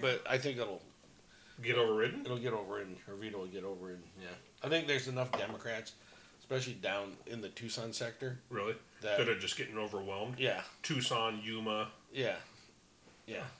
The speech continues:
Speaker 2: That are just getting over it. Yeah, they're, I mean, hell, we fucking let that fucking terrorist in.
Speaker 3: Yeah, oh, and we gotta talk about that.
Speaker 2: Yeah.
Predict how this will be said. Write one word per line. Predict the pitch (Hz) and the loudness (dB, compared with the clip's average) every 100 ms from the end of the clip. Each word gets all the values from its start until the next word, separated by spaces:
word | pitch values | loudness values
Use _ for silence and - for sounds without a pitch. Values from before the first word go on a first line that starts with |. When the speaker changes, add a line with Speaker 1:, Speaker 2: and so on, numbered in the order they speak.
| - - - - - - - - - 123 | -20 -20 -20 -20 -20 -20 -20 -20 -8 -4
Speaker 2:
That | 107 | -4
are | 101 | -4
just | 107 - | -10 -6
getting | 117 98 | -8 -6
over | 101 110 92 | -4 -4 -6
it. | 110 | -6
Yeah, | 95 90 | -6 -6
they're, | 98 98 - - | -10 -12 -18 -16
I | 101 | -12
mean, | 87 87 - - - - - - - - - | -12 -14 -20 -20 -20 -20 -20 -20 -20 -20 0
hell, | 269 381 156 | 4 6 4
we | 127 | 0
fucking | 196 147 294 - 214 | -4 0 0 2 0
let | 214 262 | 0 2
that | 214 - | 2 0
fucking | - 262 208 143 | -2 -4 -2 -4
terrorist | - 214 240 156 107 127 | 0 4 6 4 0 -2
in. | 92 - - - - - | -4 -6 -16 -20 -20 0
Speaker 3:
Yeah, | 139 - | 2 4
oh, | 131 | 4
and | 117 131 123 | 4 2 0
we | 123 | 4
gotta | 135 | 4
talk | 117 143 | 8 6
about | 127 107 | 6 4
that. | 120 110 - - | 4 2 -2 2
Speaker 2:
Yeah. | 220 135 | 4 4